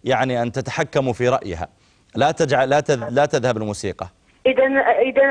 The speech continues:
Speaker 2: المد-، تع-، تعلم اللغة العربية في، في
Speaker 1: لا.
Speaker 2: المدرسة هذا
Speaker 1: نعم،
Speaker 2: أمر
Speaker 1: هذا أمر واجب
Speaker 2: مؤكد.
Speaker 1: أنها، نعم، تذهب وتتعلم العربية وتتعلم الصلاة مع البنات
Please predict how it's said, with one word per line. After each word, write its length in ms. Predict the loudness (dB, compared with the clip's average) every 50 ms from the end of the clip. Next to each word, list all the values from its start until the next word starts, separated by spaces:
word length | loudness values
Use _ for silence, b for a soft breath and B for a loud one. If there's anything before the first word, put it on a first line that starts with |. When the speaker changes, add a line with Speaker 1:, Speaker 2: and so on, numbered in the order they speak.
| 4
Speaker 2:
المد-، 440 | 2 0 0 -2 0 -2 -2 -4 -4 -2 0
تع-، 240 | 0 2 2 0 0 0 0
تعلم 520 | 0 0 0 0 0 0 -2 -2 -2 -2
اللغة 380 | 0 0 0 0 0 0 0 2
العربية 500 | 2 2 0 0 -2 -4 -2 -2 0 0
في، 280 | 0 -4 -6 -6 -6 -6
في 120 | 0 0
Speaker 1:
لا. 80 | 2 2
Speaker 2:
المدرسة 600 | 2 0 -2 -4 -6 -4 -2 -2 -2 0 2 0
هذا 280 | 2 2 2 2 2 2
Speaker 1:
نعم، 180 | 0 0 0
Speaker 2:
أمر 120 | 0 0 0
Speaker 1:
هذا 500 | 0 0 0 0 2 2 0 0 0 0
أمر 140 | 0 0
واجب 480 | 0 0 2 2 2 2 2 2 0 0
Speaker 2:
مؤكد. 160 | 0 0 0
Speaker 1:
أنها، 380 | 0 0 0 0 0 0 -2 -2 -6 -10 -4
نعم، 300 | -2 0 0 0 0 -2
تذهب 380 | -4 -4 -4 -2 0 0 0 0
وتتعلم 540 | 0 -4 -4 -8 -4 -2 -2 0 0 -2
العربية 560 | -2 0 0 0 -2 -2 -2 -2 0 2 2 2
وتتعلم 680 | 0 0 -2 -4 -6 -10 -4 -2 -2 -2 -2 -2 -4
الصلاة 420 | -4 -6 -2 -2 2 2 2 2 2
مع 160 | 0 -2 -4
البنات 500 | -4 -2 -2 0 2 2 2 0 0